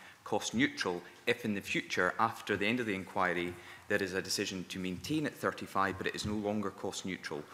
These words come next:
Would that come back to this committee if the numbers aren't changing, but the financial implications are?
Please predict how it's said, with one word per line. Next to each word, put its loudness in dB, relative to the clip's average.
Would -8
that 4
come -2
back 6
to -6
this -2
committee -2
if -8
the -2
numbers 2
aren't 0
changing, 0
but 0
the -6
financial -2
implications -4
are? 0